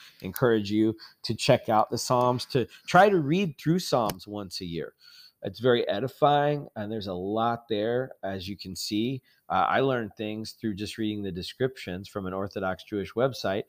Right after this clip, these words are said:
that I had no idea, uh, were part of the Psalms. And so understanding the history, the culture, the sociology, the archaeology, the geography,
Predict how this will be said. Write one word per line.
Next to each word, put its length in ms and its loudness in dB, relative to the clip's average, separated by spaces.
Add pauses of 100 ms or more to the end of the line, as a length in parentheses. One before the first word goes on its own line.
(320)
that 260 4 (100)
I 160 4
had 260 4
no 220 -2
idea, 480 -2 (480)
uh, 240 -4
were 220 -4
part 260 -2
of 80 -4
the 80 -8
Psalms. 600 -8 (120)
And 260 -8
so 380 -4 (460)
understanding 560 0
the 80 -4
history, 500 -2
the 100 -8
culture, 460 0
the 100 -8
sociology, 960 -4 (260)
the 60 2
archaeology, 800 0
the 140 -8
geography, 1040 2